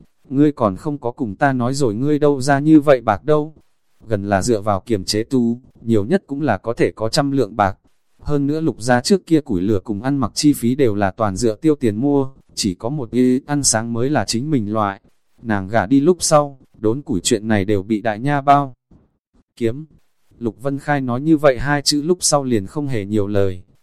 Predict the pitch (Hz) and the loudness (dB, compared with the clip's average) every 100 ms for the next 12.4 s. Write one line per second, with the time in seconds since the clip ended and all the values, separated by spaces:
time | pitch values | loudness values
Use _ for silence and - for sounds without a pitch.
0 | _ _ - 113 123 147 131 107 92 135 | _ _ -6 -4 -2 -2 -2 -4 -6 -6
1 | 139 139 104 107 98 113 113 147 _ _ | -4 -4 -4 -6 -4 -2 -2 -6 _ _
2 | _ - 120 127 151 147 139 _ - - | _ -6 -6 -4 -4 -6 -10 _ -14 -10
3 | 123 151 135 131 135 147 147 151 135 101 | 0 0 0 -6 -6 -4 0 2 2 0
4 | - 101 - 113 143 131 101 85 _ _ | -2 -4 -4 -6 -2 -2 -4 -8 _ _
5 | _ _ _ 117 92 120 139 147 151 139 | _ _ _ -8 -6 -6 -6 -2 -2 0
6 | 131 107 107 95 143 139 120 127 151 139 | -4 -2 -2 -2 -4 -4 -6 -4 -6 -6
7 | 185 135 120 139 135 101 95 - _ _ | -6 -2 -2 0 -2 -4 -10 -20 _ _
8 | 131 139 139 139 95 107 123 147 101 180 | -2 0 0 -4 -4 0 0 0 0 0
9 | - _ _ - 104 92 117 156 101 123 | -2 _ _ -2 -2 -2 -6 -2 -2 -2
10 | 143 127 117 110 113 147 123 98 107 98 | -2 -2 -4 -4 -4 -2 -2 0 -2 -4
11 | 101 _ _ _ _ _ 131 143 139 123 | -16 _ _ _ _ _ -6 -4 -2 -2
12 | 98 107 98 | -2 -2 -2